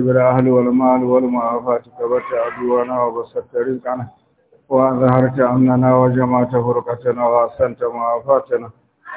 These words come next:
ومن كل ما سألناك ربنا أعطيتنا، فلك الحمد على ذلك حمدا كثيرا. لك الحمد بكل نعمة أنعمت بها علينا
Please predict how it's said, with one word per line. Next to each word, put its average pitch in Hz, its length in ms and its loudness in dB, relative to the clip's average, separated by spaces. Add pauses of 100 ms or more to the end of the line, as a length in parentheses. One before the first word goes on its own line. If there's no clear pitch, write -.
(100)
ومن 131 300 4
كل 131 300 4
ما 127 300 4
سألناك 127 520 2
ربنا 123 440 2
أعطيتنا، 120 800 -2
فلك 123 340 -4
الحمد 123 420 -2
على 120 420 0
ذلك 127 360 -4
حمدا 123 520 -8
كثيرا. 131 460 0 (680)
لك 139 180 2
الحمد 135 400 2
بكل 131 520 0
نعمة 127 640 0
أنعمت 123 400 -6
بها 120 200 0
علينا 123 600 -2